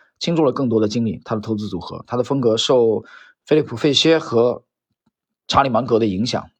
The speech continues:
啊，就是他会有一，相当一些是偏右侧的买入。呃，这是两者的区别。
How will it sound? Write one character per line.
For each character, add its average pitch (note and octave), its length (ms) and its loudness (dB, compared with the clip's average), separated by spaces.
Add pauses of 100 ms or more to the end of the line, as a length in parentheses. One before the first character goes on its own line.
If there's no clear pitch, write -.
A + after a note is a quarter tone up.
(160)
啊， G2+ 140 -10
就 G#2+ 100 -6
是 G#2+ 40 -2
他 C#3 180 0
会 C#3+ 180 0
有 F#2+ 160 0
一， G#2 80 -4
相 - 260 0
当 A3+ 160 2
一 B3 40 0
些 A#2 180 -4
是 - 160 -6
偏 D#3 220 -2
右 E3+ 120 0
侧 A2+ 140 -4
的 F#2+ 80 -2
买 - 140 -8
入。 - 200 -12 (1160)
呃， A#2 200 2
这 B2+ 140 -2
是 B2 80 0
两 A#2 160 2
者 A#2 80 2
的 F2+ 60 -2
区 - 200 -6
别。 F#2 240 -2